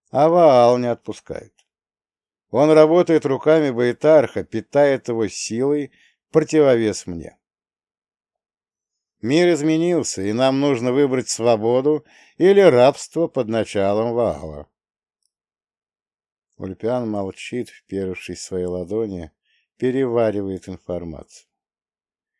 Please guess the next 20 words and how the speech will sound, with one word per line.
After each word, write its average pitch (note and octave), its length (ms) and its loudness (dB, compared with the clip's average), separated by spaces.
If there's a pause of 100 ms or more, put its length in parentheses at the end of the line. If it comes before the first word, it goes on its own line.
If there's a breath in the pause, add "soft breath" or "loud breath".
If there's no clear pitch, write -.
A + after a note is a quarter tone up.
(240)
Если C#3+ 300 -2
его C#3+ 200 2
и C#3+ 40 4
одолевают B2+ 580 0
чувства, C#3+ 480 -6
он A#2+ 180 -2
умело A#2+ 440 -4
их A#2 180 -4
скрывает. G#2 800 -6 (420)
Не C#3 140 -8
тороплю A#2+ 400 -6
его. D#2 400 -14 (720)
Наконец G#2 640 -6
он F#2 100 -12
произносит: E2+ 840 -12 (840)
«Как F2+ 300 -14
жаль, E2 480 -10
что - 260 -20
я D#2+ 200 -16
опоздал. D#2+ 760 -20